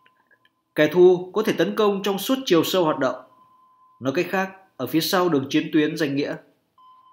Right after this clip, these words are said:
Điều đó có nghĩa là quân đội cần phải chiến đấu khác đi. Báo cáo của Viện Quân sự Thống nhất Hoàng gia Anh kết luận, che giấu là một lựa chọn, nhưng nó cực kỳ khó duy trì, bởi vì các loại cảm biến khác nhau,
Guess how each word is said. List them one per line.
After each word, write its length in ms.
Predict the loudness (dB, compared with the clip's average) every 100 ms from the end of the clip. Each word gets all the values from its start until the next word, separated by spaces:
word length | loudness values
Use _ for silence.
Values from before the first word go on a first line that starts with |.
| _ _ _ _ _ _ _ _ _ _
Điều 140 | 4 6
đó 140 | 6 2
có 80 |
nghĩa 240 | -2 -2 0
là 120 | 0 0
quân 140 | 0
đội 200 | 2 0
cần 180 | 0 -2
phải 120 | -2 -2
chiến 220 | 0 2
đấu 240 | 2 2 0
khác 280 | -2 -4
đi. 220 | -2 -4 -6 _ _ _ _ _ _ _ _ -2
Báo 180 | -2
cáo 460 | 0 2 2 0 -4
của 140 | -6 -2
Viện 300 | -2 -4 -2
Quân 140 | -2
sự 140 | -2
Thống 140 | -4 -4
nhất 100 | -2
Hoàng 160 | -2
gia 120 | 0 -2
Anh 120 | 0
kết 120 | -2
luận, 160 | -2 -4 -12 _ _ _ _ _ _
che 160 | 0 2
giấu 340 | 2 2 2
là 120 | 0
một 160 | 0 2
lựa 140 | 0
chọn, 280 | 0 -2 -4 -10 _ _ _ _
nhưng 180 | -8 -2
nó 360 | 0 0 -2 -2
cực 100 | -4 4
kỳ 120 | 2
khó 260 | 4 0 0
duy 180 | 0 -2
trì, 280 | -2 -4 -6 _ _ _ _ 0
bởi 120 | 4
vì 100 | 4
các 120 | 2
loại 120 | 0 0
cảm 200 | -2 0
biến 180 | 0
khác 200 | 0 -6
nhau, 320 | -2 -4 -4